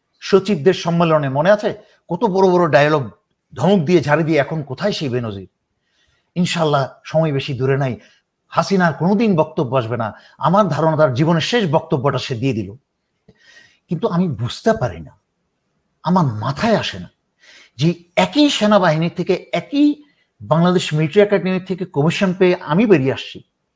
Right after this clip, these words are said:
সেই একই প্রশিক্ষণ পেয়ে, একই একাডেমি থেকে, একই ওয়াদা করে,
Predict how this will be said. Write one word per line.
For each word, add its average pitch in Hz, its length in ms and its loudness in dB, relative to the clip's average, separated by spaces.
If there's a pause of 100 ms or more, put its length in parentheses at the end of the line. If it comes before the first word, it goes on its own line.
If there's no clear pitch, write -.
(380)
সেই - 300 -6
একই 214 300 2
প্রশিক্ষণ 202 540 -2
পেয়ে, 104 340 -6 (580)
একই 202 300 2
একাডেমি 175 400 0
থেকে, 175 360 -2
একই 254 320 0
ওয়াদা 156 360 2
করে, 104 300 -8